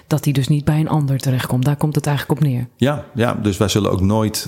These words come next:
Speaker 2: eh, eh, data verkopen aan, aan adverteerders of, eh, dat soort zaken. Dus alle data, dat schermen we gewoon heel goed af. Eh, maar ja, goed, we geven het dus ook niet aan onze klanten. En, en die vragen krijgen we soms ook. Dus daarom,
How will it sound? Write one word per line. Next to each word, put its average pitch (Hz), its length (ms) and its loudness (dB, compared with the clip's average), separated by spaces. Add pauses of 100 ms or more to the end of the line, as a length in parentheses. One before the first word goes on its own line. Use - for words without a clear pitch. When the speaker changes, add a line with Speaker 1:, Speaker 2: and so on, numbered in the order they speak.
Speaker 2:
eh, 92 520 0
eh, 87 100 -2
data 87 340 0
verkopen - 500 -2
aan, 87 300 0
aan 92 140 -2
adverteerders 101 840 -2
of, 85 260 -6
eh, 90 140 0
dat 98 160 0
soort 98 160 -2
zaken. 90 360 -2
Dus - 180 -4
alle 107 200 0
data, 87 500 0
dat 87 200 -4
schermen 90 300 0
we 87 60 -6
gewoon 90 160 0
heel 90 100 0
goed 90 160 -2
af. 107 260 -2 (400)
Eh, 95 100 0 (440)
maar 117 120 0
ja, 107 60 -2
goed, 107 280 -6 (200)
we 101 140 -2
geven 110 200 0
het 95 100 -4
dus 85 160 -4
ook 110 140 0
niet 95 160 0
aan 87 100 0
onze 87 160 -6
klanten. 95 480 -2 (320)
En, 82 200 0
en 98 100 0
die 92 120 0
vragen 90 320 -2
krijgen 90 320 -2
we 85 60 -2
soms - 280 -2
ook. 90 280 -2
Dus 95 120 0
daarom, 92 380 0